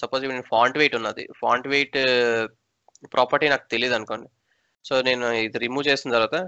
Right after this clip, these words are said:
just ఎఫ్ అనే కీవర్డ్ టైప్ చేస్తే నాకు ఆ సజెషన్స్ అన్నీ కూడా వస్తాయి. So, ఐడీలో ఏంటంటే ఆటోమేటిక్ సజెషన్స్ ద్వారా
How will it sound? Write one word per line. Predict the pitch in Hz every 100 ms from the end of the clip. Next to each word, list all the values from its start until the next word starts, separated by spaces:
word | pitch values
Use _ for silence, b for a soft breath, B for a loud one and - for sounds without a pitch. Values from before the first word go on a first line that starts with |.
| 170 -
just | 139 - 151 - _ _ _ _ _ _ _ _ _ _ _ _ _ _ _ _ -
ఎఫ్ | 135 127 170
అనే | 170
కీవర్డ్ | 147 139 135
టైప్ | 123 120
చేస్తే | - - 147 208 -
నాకు | 135 -
ఆ | -
సజెషన్స్ | 127 127 147 135
అన్నీ | 131
కూడా | 123 107
వస్తాయి. | - - _ _ _ _ _ _ -
So, | - 139 135 - 131
ఐడీలో | 156 202 196 170
ఏంటంటే | 151 160 143
ఆటోమేటిక్ | 143 170 165 -
సజెషన్స్ | 151 - 143
ద్వారా | 139